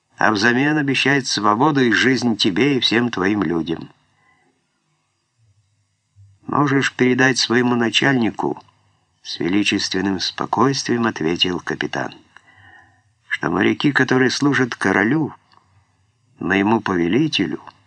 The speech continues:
не знают слова «сдаваться», что испанцы не складывают оружие перед пиратами, а нашей жизнью и свободой вы можете распоряжаться, как вам вздумается, когда захватите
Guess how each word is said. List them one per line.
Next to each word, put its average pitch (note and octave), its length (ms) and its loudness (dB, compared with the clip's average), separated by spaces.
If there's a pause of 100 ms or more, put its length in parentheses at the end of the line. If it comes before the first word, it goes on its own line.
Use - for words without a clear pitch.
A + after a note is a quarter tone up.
(840)
не A2 220 2
знают A#2+ 500 2
слова F2+ 460 0
«сдаваться», - 720 -10 (960)
что F#2 200 0
испанцы B2+ 520 2
не C#3 160 2
складывают G#2+ 840 0
оружие G2+ 760 2
перед G2 340 -2
пиратами, G2 760 -2 (1080)
а D#2 140 -2
нашей A2 320 2
жизнью A#2+ 500 0
и A2+ 40 0
свободой A#2 760 2
вы F#2+ 260 -2
можете A2+ 360 0
распоряжаться, G#2 760 0
как G2+ 260 -2
вам G#2 180 0
вздумается, F2 840 -4
когда F2+ 400 -2
захватите G#2 920 -2